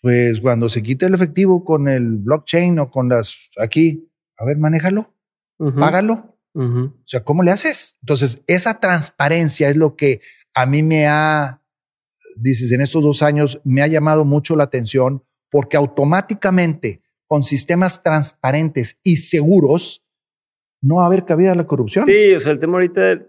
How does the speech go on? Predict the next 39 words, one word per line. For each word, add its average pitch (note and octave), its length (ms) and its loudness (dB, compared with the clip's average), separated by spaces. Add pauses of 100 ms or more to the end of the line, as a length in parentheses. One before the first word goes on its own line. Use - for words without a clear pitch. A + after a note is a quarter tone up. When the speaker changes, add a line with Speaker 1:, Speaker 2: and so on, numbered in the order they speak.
Speaker 2:
es D3 160 -4
mucho E3 340 0
el, D3+ 280 -2
el, B2+ 580 -4 (340)
tan D3+ 120 -2
sencillo D#3 340 0
como C#3+ 120 -2
el C3 60 -2
tema D3 120 0
de E3+ 40 0
los D3+ 120 -2
impuestos, C#3+ 420 -2
que - 80 -6
la - 60 -4
gente C3+ 240 -4
dice, C3 160 -4
"Pues, B2+ 120 -8
¿para C#3 120 -4
qué D3 60 -2
pago E3+ 180 -2
impuestos E3+ 680 -4 (140)
si - 200 -6
no C#3+ 220 2
veo D3 180 2
dónde C#3+ 200 -2
se - 40 -10
están C#3 180 -2
usando?". C#3+ 420 -2 (220)
Speaker 1:
Ujú. C3+ 220 -2
Speaker 2:
Si C3 640 0
fuera C3+ 340 -2
completamente D3 440 -2
transparente, D3+ 800 -2 (1040)
no C3 220 0
habría B2+ 180 0
forma B2 280 -2
de A#2+ 100 -2
que A#2+ 80 -6
los A2 600 -10